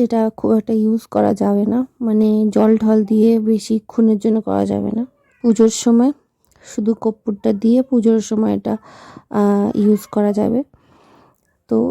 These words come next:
ভালো, খারাপ না, কিন্তু আগেরটা বেশি ভালো ছিল। তো যাই হোক, তারপর আমরা স্কিন কেয়ার করতে চলে গেছিলাম। তো আজকে স্কিন কেয়ারে বেশি কিছু করতে ইচ্ছা ছিল না, শরীরটা খুব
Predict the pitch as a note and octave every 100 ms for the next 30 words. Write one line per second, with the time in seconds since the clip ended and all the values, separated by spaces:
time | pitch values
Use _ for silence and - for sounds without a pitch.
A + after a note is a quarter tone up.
0 | - D4 D4 D#4 G4 - - C4 C4 B3
1 | A#3 E4+ _ - C4 B3+ A3+ A3 A#3 A#3
2 | A3 A3 A3+ A3+ G3+ G3 - G#3 G#3+ _
3 | _ _ - _ _ - A#3+ A3 A3+ A#3+
4 | - _ A#3 G#3+ - A3 A3 A3 - -
5 | A3+ A3 G#3+ A#3 G#3+ A3 A3 G#3+ A3+ A3+
6 | A#3 A3+ B3+ _ _ - E3+ C3+ - _
7 | C4+ B3 A#3 A#3 A#3+ - A#3+ A#3+ A#3+ A#3+
8 | A#3+ A#3+ - A3+ A#3+ A3 B3 A3+ A3+ -
9 | A3+ A3+ A3+ A#3 A3+ A3+ G#3+ - B3+ _
10 | _ _ - - B3+